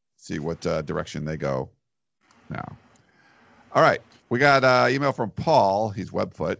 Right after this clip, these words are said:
Pac-twelve scenarios. Champion Dave and Champion Ryan.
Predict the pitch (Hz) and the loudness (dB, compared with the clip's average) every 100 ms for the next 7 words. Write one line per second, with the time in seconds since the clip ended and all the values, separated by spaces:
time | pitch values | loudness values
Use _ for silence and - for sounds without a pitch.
0 | _ - 104 - 110 101 82 - 98 117 | _ -4 -4 -2 -4 -4 -4 -8 -4 -2
1 | 82 76 95 101 - _ _ _ _ _ | -2 -4 -6 -8 -18 _ _ _ _ _
2 | - - 208 208 190 156 147 143 120 - | -6 -2 0 2 2 6 6 6 2 0
3 | 151 139 123 101 117 78 | -2 0 -2 2 0 0